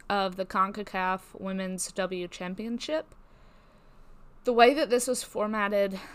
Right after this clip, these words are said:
I mentioned in the last episode about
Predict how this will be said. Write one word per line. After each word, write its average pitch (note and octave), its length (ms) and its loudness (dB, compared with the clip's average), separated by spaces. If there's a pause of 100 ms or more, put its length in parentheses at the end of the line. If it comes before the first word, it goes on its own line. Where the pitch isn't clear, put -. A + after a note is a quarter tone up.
(160)
I G#3+ 60 2
mentioned A3 440 0
in G#3+ 120 -2
the G3 60 -4
last F#3+ 640 0
episode F#3+ 840 -2
about F#3 680 0